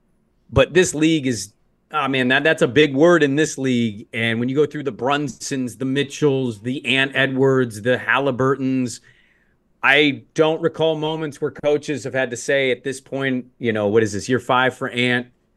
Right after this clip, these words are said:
where the coach, if, if you assume that's who the quote is about, where a coach is like, "Yeah, we, we, we need an alpha on this team." Like,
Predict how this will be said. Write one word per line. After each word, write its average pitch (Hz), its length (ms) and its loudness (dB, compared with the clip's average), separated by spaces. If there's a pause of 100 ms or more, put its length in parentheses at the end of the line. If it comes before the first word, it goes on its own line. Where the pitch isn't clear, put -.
(480)
where 139 240 2
the 131 80 2
coach, 143 440 4
if, 170 200 4
if 196 220 4
you 208 180 6
assume 180 320 0
that's 151 240 -2
who 165 140 -6
the 143 80 -6
quote 147 300 2
is 131 140 -6
about, 131 520 -2 (360)
where 143 200 2
a 123 60 -2
coach 151 360 -2
is 120 140 -8
like, 113 220 -2
"Yeah, 170 200 0
we, 131 160 -2
we, 113 240 -14 (200)
we 107 160 -2
need 147 180 4
an 160 100 4
alpha 180 360 4
on 117 280 0
this 101 220 -10
team." 95 320 -6
Like, 110 320 0